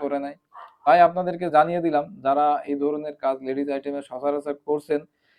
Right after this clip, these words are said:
এই ধরনের লোক যদি আমাদের এখানে এসে থাকেন, তাহলে অবশ্যই আপনারা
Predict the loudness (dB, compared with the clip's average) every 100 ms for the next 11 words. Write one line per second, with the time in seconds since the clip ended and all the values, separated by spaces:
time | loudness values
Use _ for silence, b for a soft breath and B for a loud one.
0 | _ -4 -2 0 0 0 0 0 2 2
1 | 2 -6 -10 -8 -4 0 0 0 -2 -2
2 | -2 -6 -4 -4 -4 -4 -6 -10 -14 _
3 | _ _ -2 0 0 -2 -2 -2 0 2
4 | 2 -2